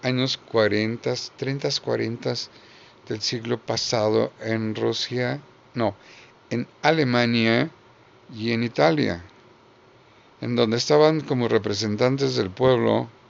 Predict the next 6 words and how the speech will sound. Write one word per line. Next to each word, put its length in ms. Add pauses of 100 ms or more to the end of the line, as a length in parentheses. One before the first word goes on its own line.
(580)
Adolfo 580
Hitler. 480 (1300)
Y 360 (200)
en 160
Italia 920
estaba, 1040